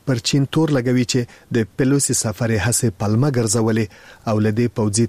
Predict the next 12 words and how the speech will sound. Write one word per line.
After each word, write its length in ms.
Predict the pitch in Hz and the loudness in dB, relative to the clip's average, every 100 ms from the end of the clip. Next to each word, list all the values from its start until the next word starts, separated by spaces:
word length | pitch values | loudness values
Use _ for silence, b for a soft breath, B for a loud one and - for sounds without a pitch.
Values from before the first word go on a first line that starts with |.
| - | -2
تطبیقاتو 560 | 95 120 - 143 139 117 | -6 -6 -2 -2 -2 -2
څخه 520 | - 143 - - - | -2 -4 -6 -10 -4
د 100 | 135 135 | -2 0
تایوان 340 | 127 131 131 | 0 0 0
د 120 | 113 107 | 0 2
نیولو 320 | 135 156 135 | 2 0 0
په 140 | 127 | -2
هدف 260 | 139 147 - B B 117 | 0 -2 -6 B B -4
د 100 | 101 | -2
تمریناتو 520 | 101 104 120 147 - 95 | 0 0 2 0 -2 -4
په 100 | 117 113 | -2 -2
توګه 200 | 104 | -2